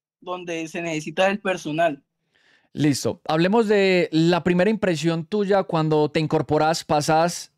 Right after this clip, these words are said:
Speaker 2: te dan la, la in-, la, la, la inducción militar, la instrucción militar que fueron cinco días y luego te, te, te dan un destino. Eh, ¿en qué estás pensando, Meshiro? Vos ya, ahí ya uno se da cuenta que la cosa es real, uno ya dice, "Marica, de verdad <laughs> estoy en la guerra".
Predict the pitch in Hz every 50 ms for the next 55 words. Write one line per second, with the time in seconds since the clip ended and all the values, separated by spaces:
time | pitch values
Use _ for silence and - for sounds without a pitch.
0 | _ _ - 156 147 147 147 147 151 170 175 180 180 175 175 165 156 147 143 139
1 | 127 151 143 143 143 139 143 139 139 135 135 131 131 139 143 139 139 135 123 -
2 | - 143 143 160 170 165 151 - 139 143 147 151 - 123 123 123 123 - - 120
3 | 117 - 127 123 143 151 139 - 120 117 131 139 147 147 143 147 143 - 151 147
4 | 147 147 147 147 139 135 123 123 - 143 - - 139 127 123 120 101 - - -
5 | 123 120 117 113 - 120 120 117 117 117 123 131 135 135 139 139 139 - - -
6 | 143 127 110 95 76 - - - - - - - - - - - _ - 139 143
7 | 143 139 139 139 135 131 104 _ - 135 127 156 151 175 175 165 - 151 143 139
8 | 147 151 165 175 175 175 - - 156 139 123 127 135 139 139 143 175 185 185 185
9 | 180 165 156 _ - 156 151 156 156 190 214 220 220 220 220 208 190 190 170 165
10 | 156 - 202 202 180 233 - 196 180 165 - 156 143 151 160 165 185 185 196 180
11 | 156 143 151 165 180 180 180 180 180 190 190 185 135 143 143 139 139 143 135 135
12 | 151 147 - 185 175 160 151 147 139 143 139 - - - 339 226 196 165 143 160
13 | 190 190 151 120 -